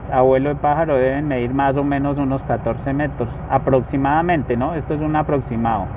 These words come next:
no tengo la medida exacta, pero es un aproximado como de catorce metros. Realmente acá son muy pocos los que se ven así, porque pues obviamente so-, se los usan mucho para transportar volúmenes. Hay empresas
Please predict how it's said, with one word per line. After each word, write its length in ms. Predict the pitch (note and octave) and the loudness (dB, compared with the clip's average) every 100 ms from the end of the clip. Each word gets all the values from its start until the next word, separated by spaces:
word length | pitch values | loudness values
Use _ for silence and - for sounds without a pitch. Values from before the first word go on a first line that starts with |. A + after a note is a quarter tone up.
| - | -6
no 160 | A2+ A2+ | -4 -4
tengo 240 | B2+ B2+ C3 | -4 0 0
la 120 | B2+ | 0
medida 360 | A2+ G#2 G#2+ | 0 -2 -2
exacta, 360 | A2+ D3 C3+ D3+ C3+ | -2 -2 -2 -2 0
pero 220 | A#2+ A#2+ | 0 0
es 80 | B2 | 0
un 120 | B2 | -2
aproximado 600 | C#3+ D3 C#3 C#3+ C3 C3 | 0 -2 0 0 2 0
como 180 | C#3+ C3 | 0 -2
de 80 | |
catorce 460 | A#2 A2+ A#2 A#2 C#3 | -2 -4 -2 -2 -2
metros. 340 | C#3+ C3+ C#3 - - - - - | -2 -2 -4 -4 -10 -10 -10 -4
Realmente 560 | B2+ B2+ B2+ C#3 C3+ C#3 | 2 2 2 0 -2 -2
acá 380 | C#3 - B2+ C3+ - - | 0 2 0 0 -8 -6
son 420 | C3 B2+ D3 D3+ | -4 -2 -4 -2
muy 220 | D3+ D3+ | 0 0
pocos 500 | B2+ C#3 C3 C3 C3+ | 0 2 2 2 0
los 180 | B2+ A#2 | 0 -2
que 120 | - A2 | -4 -4
se 140 | A2+ | -2
ven 180 | A2 A2+ | -2 -2
así, 260 | B2 B2+ - - - - - - - | 0 -2 -4 -8 -12 -10 -10 -8 -4
porque 300 | B2+ - A#2+ | -2 -2 0
pues 180 | A#2+ | 0
obviamente 680 | A#2+ C3 C3+ C#3 C#3 B2+ D3 | 2 2 2 2 0 0 -2
so-, 260 | C3 C3+ - | 2 0 0
se 220 | D3+ D3+ | -2 0
los 200 | C3+ E3 | 2 2
usan 320 | D#3+ C#3+ D3+ | 2 2 0
mucho 300 | D3 C#3+ D#3 | 0 0 -2
para 260 | D3 C3 A#2+ | 0 2 2
transportar 840 | A#2 A2 A#2+ A#2 B2 A2+ A#2+ A#2 - - - - C#3+ | 0 -2 -4 -2 -4 -2 0 0 0 -6 -8 -6 2
volúmenes. 580 | C#3+ D3+ G3 D#3+ A2+ - | 4 6 4 2 -2 -4
Hay 140 | C3 | -4
empresas 500 | C#3+ D3+ F#3 E3+ F#3+ | -4 -2 0 2 0